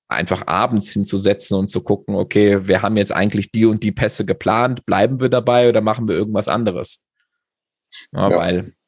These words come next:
Speaker 1: wenn
Speaker 2: Ja,
Speaker 1: dann
Speaker 2: dass man
Speaker 1: mal
Speaker 2: ein bisschen
Speaker 1: irgend-
Speaker 2: Spontanität hat, ne?
Speaker 1: Ja, ich meine,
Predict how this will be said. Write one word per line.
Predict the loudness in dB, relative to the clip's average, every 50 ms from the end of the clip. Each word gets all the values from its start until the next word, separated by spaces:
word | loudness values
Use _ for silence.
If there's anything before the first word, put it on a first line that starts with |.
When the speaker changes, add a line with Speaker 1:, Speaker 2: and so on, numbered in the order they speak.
| _ _ _ -20 -20 -20 -20 _ -18
Speaker 1:
wenn | -16 -12 -6 -2 2 2
Speaker 2:
Ja, | 2
Speaker 1:
dann |
Speaker 2:
dass | 4 4 4
man | 4
Speaker 1:
mal | 4
Speaker 2:
ein | 4
bisschen | 4 2 2
Speaker 1:
irgend- | 2 0
Speaker 2:
Spontanität | 0 0 -2 0 0 0 0 0 -2 -2 2 2 2 2 2
hat, | -2 -4 -2
ne? | -4 -6 -6 -8 _ _ _ _ -20 _ _ -20 -20 -10 -4
Speaker 1:
Ja, | 0 2 2 4 4 2 2 0 -2
ich | -4 -2
meine, | 0 2 2 2 0 -2